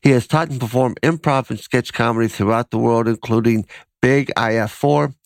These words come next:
Copenhagen International Improv Festival, Edinburgh Festival Fringe, and the Del Close Marathon. He's been on several podcasts, including Tales of the Teacher's Lounge,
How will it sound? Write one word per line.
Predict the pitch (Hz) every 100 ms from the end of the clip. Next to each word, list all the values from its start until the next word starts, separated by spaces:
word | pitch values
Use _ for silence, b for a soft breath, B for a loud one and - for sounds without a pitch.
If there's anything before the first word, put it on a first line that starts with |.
| _ _ _ _
Copenhagen | - 202 170 127 117 117 110 -
International | 123 127 117 113 117 - 101
Improv | - 110 101 104 98
Festival, | - 151 151 143 143 131 - B B B B -
Edinburgh | - 156 139 131 120
Festival | - 120 113 104 101
Fringe, | - 131 131 127 - - _ -
and | 107
the | 107
Del | 107 113 113
Close | - 113 110 -
Marathon. | 104 101 95 - 78 55 - 95 _ _ _ _ _ _ b
He's | 131 117
been | 127
on | 117
several | - 147 147 135
podcasts, | 139 127 123 - 123 117 117
including | 113 - 117 110 101
Tales | 123 127 127 113
of | 117 110
the | 107
Teacher's | - - 117 117 104
Lounge, | 120 113 117 113 104